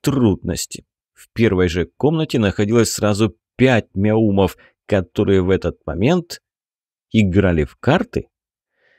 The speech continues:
Вся эта ситуация была настолько нелепа, что командир на мгновение застыл от увиденного. А вот представители кошачьих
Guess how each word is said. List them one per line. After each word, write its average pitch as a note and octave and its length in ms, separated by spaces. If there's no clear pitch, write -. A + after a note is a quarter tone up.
Вся - 200
эта F3 300
ситуация D#3 720
была B2 220
настолько C3 680
нелепа, G2+ 840
что - 300
командир C3+ 680
на F3+ 180
мгновение C#3 680
застыл C3+ 720
от A#2+ 240
увиденного. F#2 680
А G2+ 80
вот G2+ 300
представители G2+ 680
кошачьих C#3 720